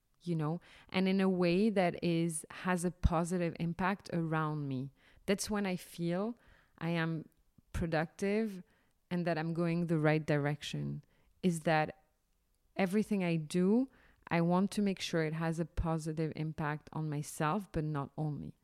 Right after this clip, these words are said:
Also around the people that, you know,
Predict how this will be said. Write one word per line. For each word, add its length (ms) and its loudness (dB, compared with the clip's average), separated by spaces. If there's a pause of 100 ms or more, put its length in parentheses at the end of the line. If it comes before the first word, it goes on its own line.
(240)
Also 540 0 (420)
around 520 2
the 60 -6
people 720 -2 (840)
that, 380 -2
you 180 -2
know, 300 -2